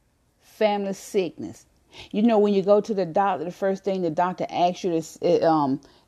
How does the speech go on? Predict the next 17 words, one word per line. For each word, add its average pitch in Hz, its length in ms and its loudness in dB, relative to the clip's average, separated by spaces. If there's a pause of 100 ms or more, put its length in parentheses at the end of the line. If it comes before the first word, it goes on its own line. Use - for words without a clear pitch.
get 202 140 4
them 196 120 2
a 185 40 0
little 190 200 2
bit 180 200 0
about 170 300 2
your 165 80 -2
family 180 420 0
history. 156 560 -4
What 180 200 2
about 180 260 2
your 190 80 -6
father? 156 420 0
What 185 220 2
about 180 280 0
your 175 80 -4
mother? 160 420 0